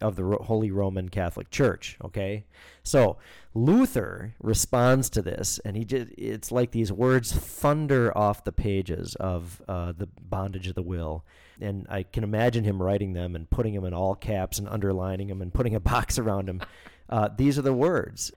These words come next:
uh, "Spiritus Sanctus skepticus non est." The Holy Spirit is no skeptic. And that's precisely what this kind of thing,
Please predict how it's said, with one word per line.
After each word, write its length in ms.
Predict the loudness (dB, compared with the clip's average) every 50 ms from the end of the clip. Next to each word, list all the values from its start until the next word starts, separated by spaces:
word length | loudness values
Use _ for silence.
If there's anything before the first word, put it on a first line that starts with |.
| _ -8
uh, 180 | -6 -4 -4 -2
"Spiritus 840 | -2 0 0 0 0 2 4 4 6 6 6 4 4 4 2 4
Sanctus 720 | 2 0 0 2 2 4 2 2 -2 -2 0 0 0 0
skepticus 920 | 0 -2 -2 0 2 2 2 0 -2 -4 -4 -4 -2 0 2 2 2 2 0
non 340 | 0 2 4 4 4 2 0 -2
est." 480 | -2 -2 -2 -2 -2 -2 -2 -4 -8 -12 -14 _ -12
The 80 | -8 -8
Holy 400 | -6 -2 0 2 2 2 2 0
Spirit 540 | 0 -2 -4 -2 0 0 2 2 2 0 -2 -2
is 280 | -2 -2 -2 -2 -2
no 260 | -2 0 0 0 0
skeptic. 800 | 0 -2 -4 -4 -2 -2 -2 -2 -4 -6 -8 -8 -6 -8 -8 -10 -10 _ _ _ _ _ _ _ _ _ _ -20 -20 _ _ -8
And 340 | -4 -2 -2 -2 -2 -4 -4 -2
that's 180 | -2 -2 -2 -2
precisely 720 | -2 -2 -2 0 2 4 4 4 4 2 0 0 0 0
what 320 | 2 2 2 0 0 -2 _ _ _ -4
this 240 | -2 -2 0 -2
kind 260 | -2 -2 -2 -2 0 0
of 120 | -2 -4
thing, 680 | -6 -8 -2 0 2 2 4 2 2 0 -2 -4 -6